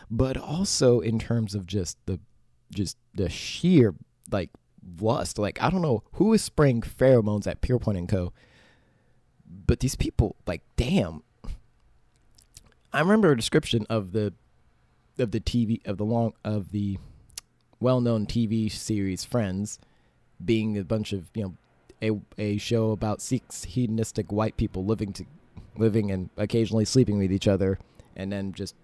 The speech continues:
talking about it or some, or talking about things. And I'm like, "Yeah, that's pretty much it." Whereas here, it's like, this is,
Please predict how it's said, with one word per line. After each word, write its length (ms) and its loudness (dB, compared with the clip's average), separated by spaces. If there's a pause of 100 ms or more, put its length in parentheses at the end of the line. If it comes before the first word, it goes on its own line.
(120)
talking 360 -2
about 240 -6
it 100 -10 (400)
or 100 -6
some, 240 -4 (100)
or 100 -2
talking 320 -2
about 220 -6
things. 240 -6
And 60 2
I'm 60 0
like, 180 -4
"Yeah, 140 2
that's 140 0
pretty 140 2
much 140 4
it." 140 2 (340)
Whereas 260 6
here, 300 2
it's 180 -2
like, 180 4 (240)
this 200 6
is, 220 -2